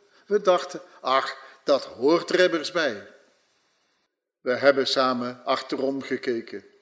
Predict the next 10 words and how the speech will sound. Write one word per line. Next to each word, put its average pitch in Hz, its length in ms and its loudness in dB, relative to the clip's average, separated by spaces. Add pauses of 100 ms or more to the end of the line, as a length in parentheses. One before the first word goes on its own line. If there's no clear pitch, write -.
(220)
en 165 160 -4
zeiden 220 340 2
toen: 226 360 -4
"Het - 80 -18
was 214 320 6
weliswaar 202 640 4
niet 202 340 -2
alle 208 220 4
dagen 185 340 4
feest, - 600 2